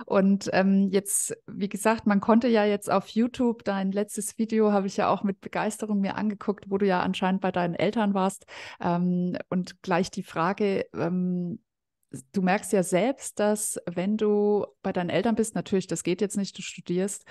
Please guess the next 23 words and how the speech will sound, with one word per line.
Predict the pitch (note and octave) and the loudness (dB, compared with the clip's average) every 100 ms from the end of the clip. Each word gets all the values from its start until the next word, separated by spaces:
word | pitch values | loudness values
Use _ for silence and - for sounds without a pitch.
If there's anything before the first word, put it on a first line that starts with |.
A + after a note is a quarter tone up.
| - - - - | -18 -18 -10 -4
aber | F3 F3 F3 | 0 2 0
es | F3+ - | 0 -2
scheint | F#3 G#3+ | -2 0
ja | A3+ | -2
dort | G#3 F#3 F#3+ G#3 - - - - | -2 0 0 -2 -8 -20 -20 -14
so | - F#3+ | -8 -4
eine, | F3+ F3+ F3 E3+ - | -2 -2 -2 -4 -6
so | F3 | -6
eine | E3+ - | -4 -2
Aura, | D#3+ G#3+ A3 A3 | -2 -2 0 -2
so | G#3 | 0
ein | F3+ E3 | -2 -2
Vibe | C#3+ G#3+ - | -4 -4 -6
zu | - | -8
sein, | A3 G3+ G3 G#3+ A3 G#3+ | -4 -2 -2 -2 -2 -2
der | F#3 | -2
dir | F3+ F3 | -2 -4
gut | F#3+ G#3+ - | -2 -4 -4
tut. | B3 A#3+ A#3+ - | -4 -2 -4 -6
Gibt's | A3 - | -6 -4
denn | A#3+ A3 A3 | -2 0 0
sonst | G#3 F3 A#3+ - - | 0 0 -2 -2 -6
irgendwelche, | - E3 E3+ E3+ F3+ E3+ E3 E3 | -4 -2 -4 -2 -2 0 0 -2